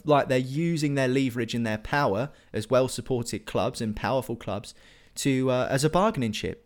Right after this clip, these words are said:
to try and get a better deal for themselves. And that's, this is all it is, Jim. It's business. It's nothing to do with the sport of football.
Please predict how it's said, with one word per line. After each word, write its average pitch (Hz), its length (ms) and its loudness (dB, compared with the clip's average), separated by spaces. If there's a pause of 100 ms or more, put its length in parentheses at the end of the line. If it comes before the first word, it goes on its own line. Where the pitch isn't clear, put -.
to - 80 -12
try 143 200 2
and 135 80 0
get 135 120 -2
a 120 40 -6
better 147 320 -2
deal 147 260 2
for 139 100 -10
themselves. 131 400 -2
And 156 100 -4
that's, 254 160 -4
this 269 200 -6
is 226 100 -2
all 226 160 2
it 190 100 2
is, 143 200 -4
Jim. 110 200 -4
It's 113 100 -8
business. 160 580 -4 (240)
It's - 100 -8
nothing 233 220 2
to 175 100 2
do 165 160 4
with 208 100 2
the 131 60 -4
sport - 380 -4
of - 60 -14
football. 80 440 -8